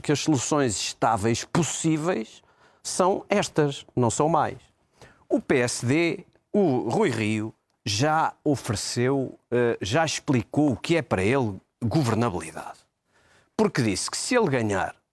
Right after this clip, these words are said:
não injeita o apoio da Iniciativa Liberal e do C D S, por exemplo. E, portanto, e-, esta atitude de Rui Rio até nem é, talvez,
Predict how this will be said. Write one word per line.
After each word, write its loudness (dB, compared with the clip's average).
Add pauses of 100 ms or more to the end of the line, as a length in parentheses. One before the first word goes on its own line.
(420)
não 2
injeita -2
o 2
apoio -2
da -2
Iniciativa -2
Liberal 2
e -6
do -12
C -4
D 0
S, -2
por -2
exemplo. -2 (880)
E, 0
portanto, 0 (140)
e-, -4
esta 2
atitude -2
de -2
Rui 4
Rio 0
até 0
nem 2
é, 0
talvez, 0